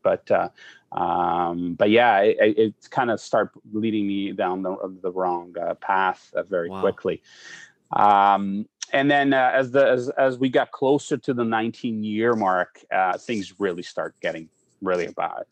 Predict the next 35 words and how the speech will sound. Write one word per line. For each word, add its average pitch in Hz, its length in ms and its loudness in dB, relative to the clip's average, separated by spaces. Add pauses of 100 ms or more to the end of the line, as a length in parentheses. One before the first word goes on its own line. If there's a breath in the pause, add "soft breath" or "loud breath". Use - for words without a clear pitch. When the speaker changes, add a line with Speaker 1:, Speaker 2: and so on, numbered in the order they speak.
Speaker 1:
I, 101 180 0
I, 113 140 -2
there 117 180 -2
was 110 120 0
no 107 120 0
hope. - 220 -6
I 107 80 0
mean, 117 240 -4 (340 loud breath)
I, 170 200 0
I 160 40 4
got 147 220 0
to 131 100 -2
a 107 40 0
point 107 380 -2
that 98 280 0
I, 90 220 -2
I 104 40 -4
didn't 107 280 -6
see 107 420 -8 (120)
any 104 180 -4
purpose. - 840 -4
I 98 120 -2
didn't 98 180 -6
see, 95 540 -2 (480 soft breath)
um, 85 800 -2 (100)
meaning 113 400 2
to 107 120 -2
life. 101 480 2 (600)
Speaker 2:
Right. 107 280 -8
Speaker 1:
So 107 160 4
I 110 80 6
start, - 380 0 (160)
uh, 107 120 4
I 110 120 -2
start - 340 -2